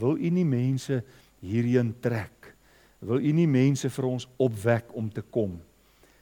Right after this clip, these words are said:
Mense wat soekend is na Jesus. Want, Here, U is die antwoord. U verlos,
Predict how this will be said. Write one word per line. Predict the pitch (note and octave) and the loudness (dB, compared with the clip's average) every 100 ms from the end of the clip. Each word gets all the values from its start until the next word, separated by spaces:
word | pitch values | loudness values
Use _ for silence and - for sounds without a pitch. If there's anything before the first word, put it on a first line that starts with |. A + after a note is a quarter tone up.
| _ - | _ -8
Mense | G2+ C3 C#3+ D#3+ | 0 2 2 2
wat | C3 B2+ - - | 2 0 -4 -14
soekend | - - E3+ E3 C#3 - | -6 0 4 6 4 2
is | A2+ - - A2 | -6 -8 -12 -8
na | A2 | -6
Jesus. | G#2+ A#2 B2 - F#2 - - _ _ _ _ _ _ A2+ | 0 2 2 -2 -10 -14 -20 _ _ _ _ _ _ -6
Want, | B2 | 0
Here, | D3 D#3 D#3+ | 2 2 2
U | F3 | 4
is | F3+ E3+ | 4 4
die | F3 | 0
antwoord. | E3+ F#3 C3 A#2+ F2+ D#2+ _ _ _ _ _ _ _ _ _ _ - | 2 0 -2 -4 -4 -8 _ _ _ _ _ _ _ _ _ _ 0
U | D#3+ | 0
verlos, | F#3 F3 F3 F3 A2 | 4 6 8 8 6